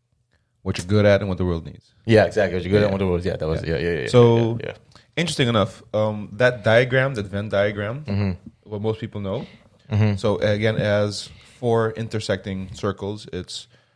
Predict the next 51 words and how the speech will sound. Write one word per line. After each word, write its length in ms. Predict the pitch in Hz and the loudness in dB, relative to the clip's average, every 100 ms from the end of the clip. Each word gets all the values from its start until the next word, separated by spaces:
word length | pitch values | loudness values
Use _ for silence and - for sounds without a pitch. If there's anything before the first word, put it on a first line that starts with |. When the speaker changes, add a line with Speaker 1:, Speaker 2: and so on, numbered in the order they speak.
| _ | _
Speaker 1:
um, 220 | 98 101 98 | -8 -6 -6
what 160 | 95 | -6
you 80 | 98 | 0
love, 420 | 117 131 131 - - | 4 4 2 -8 -18
what 160 | 90 92 | -14 -6
the 80 | |
world 220 | 98 98 98 | -4 -4 -4
needs, 360 | 127 127 127 | -4 -6 -6
what 160 | 107 101 | -8 -10
you 60 | |
can 60 | 104 | -8
get 200 | 95 95 | -8 -6
paid 200 | 120 120 | -4 -4
for, 520 | - 120 117 117 113 - | -4 -2 -2 -2 -6 -12
and 600 | 92 92 90 92 92 90 | -8 -6 -8 -10 -14 -14
I 60 | 98 | -12
think 200 | - 98 | -10 -10
the 60 | |
fourth 320 | 98 107 95 - | -8 -4 -4 -6
one 160 | 92 | -8
was 180 | 90 87 | -8 -8
what 200 | 92 - | -8 -8
you're 80 | 82 | -6
good 180 | 90 92 | -2 0
at. 240 | 101 - - _ _ _ _ _ | -2 -6 -20 _ _ _ _ _
Let 20 | |
me 60 | 92 | 0
double 80 | 123 113 | 6 6
Speaker 2:
Yeah, 40 | |
Speaker 1:
check. 120 | 95 | 6
Speaker 2:
yeah. 120 | 107 101 | 2 4
Speaker 1:
I 20 | |
have 180 | 113 98 | 4 2
it 60 | |
here. 160 | 87 104 | 0 2
Speaker 2:
No, 120 | 110 | 6
it 80 | 110 | 6
is, 180 | 101 95 | 6 4
it 100 | 95 | 0
is, 120 | 95 | 0
it 100 | 95 | -2
is, 80 | 92 | -4
Speaker 1:
And 80 | 90 | -4
Speaker 2:
yeah. 80 | |
Speaker 1:
then 180 | 98 98 | -4 -6
Chris 240 | 98 107 - | -4 -4 -4
can 220 | 104 95 | -4 -4
see 140 | - | -4
it 100 | 90 | -6
too. 220 | - 92 123 | -4 -8 -8
So 460 | - 101 98 95 | -6 -2 -2 -4